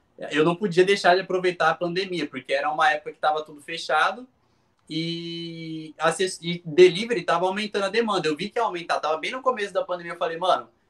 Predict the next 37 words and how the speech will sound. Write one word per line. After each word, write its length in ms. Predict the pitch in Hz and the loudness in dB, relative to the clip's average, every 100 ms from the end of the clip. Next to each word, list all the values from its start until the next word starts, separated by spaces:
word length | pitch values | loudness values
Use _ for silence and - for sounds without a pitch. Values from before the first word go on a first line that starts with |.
| _ | _
preciso 180 | _ 131 | _ -6
aproveitar 500 | 143 156 151 147 180 | -2 -2 -2 0 2
isso." 260 | 151 113 - | 0 -4 -6
Só 140 | 160 | -4
que 120 | 160 143 | -2 0
aí, 320 | 143 139 147 | -2 -2 -6
e, 200 | 175 226 | -2 -2
e 100 | 190 | 0
as 140 | 214 220 | -2 2
capinhas? 460 | 208 190 160 139 151 | 0 0 -2 0 0
Onde 160 | 214 | 0
que 60 | - | -2
eu 60 | |
vou 80 | 226 | -2
ter 80 | 208 | -4
as 100 | 202 | -2
capinhas? 360 | 202 185 160 143 | -2 -4 -2 -4
Aqui 120 | 143 | -4
tem, 220 | 208 190 | -4 -2
mas 200 | 208 208 | -2 -4
é 60 | 202 | -4
muito 220 | 208 208 | -6 -12
caro. 400 | 220 190 185 127 113 _ _ | -4 2 2 0 -4 _ _
E 100 | 139 | -8
tem 120 | 151 | -6
que 60 | 175 | -6
ficar 160 | - 180 | -4 -4
mandando 220 | 190 190 | -2 -4
mensagem 260 | 185 180 | -2 -4
pro 60 | 185 | -2
fornecedor, 360 | 190 185 180 156 | -6 -4 -4 -2
"Quer 120 | 190 | -2
saber? 220 | 180 156 | -2 -2
Eu 80 | 160 | -2
vou 100 | 143 | -2
pra 220 | - 185 | 2 4
lá." 200 | 160 113 | 4 -2